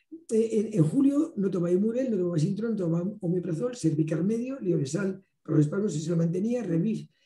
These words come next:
en lugar de tres a la semana, tres cada nueve días, cúrcuma solamente uno y D H A, cuando lo acabase, lo dejaría estar. Lo que pasa es que también <laughs> dejó buena dieta, eh, a partir de allí ya. La U S G se mantuvo,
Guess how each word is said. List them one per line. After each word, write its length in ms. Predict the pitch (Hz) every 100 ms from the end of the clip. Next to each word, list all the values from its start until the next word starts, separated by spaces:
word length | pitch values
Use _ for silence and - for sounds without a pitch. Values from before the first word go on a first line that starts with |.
| _
en 120 | - 175
lugar 280 | 196 226
de 300 | 220 220 - _ _ _ _ _
tres 300 | 233 269 170
a 60 |
la 120 | 170 147
semana, 580 | 156 196 208 180 - _
tres 220 | - 226
cada 160 | 156 160
nueve 220 | 180 190
días, 400 | 214 240 247 - _ _ _ _ -
cúrcuma 340 | 220 220 190
solamente 380 | 151 190 196 214
uno 160 | 254 254
y 80 |
D 100 | 202
H 260 | 214 - 226
A, 240 | 269 285 _ _ _
cuando 200 | - 165
lo 80 | 160
acabase, 560 | 156 202 165 254 - -
lo 120 | 180
dejaría 340 | 139 135 151 135
estar. 300 | - 110 - _ _ _ _ _ _ _
Lo 80 | 175
que 60 | 165
pasa 140 | 175
es 60 | 208
que 60 |
también 200 | 180 180
<laughs> 60 | 170
dejó 240 | - -
buena 260 | 170 151 165
dieta, 440 | 175 175 165 151
eh, 100 | -
a 100 | 170
partir 260 | 160 151 170
de 80 | 151
allí 300 | 156 165 139
ya. 240 | 131 135 _ _ _ _ _ _ _
La 120 | 180
U 120 | 214
S 180 | 233 180
G 380 | 156 226 302 - _ _ _ _ _ -
se 180 | - 170
mantuvo, 460 | 170 165 233 -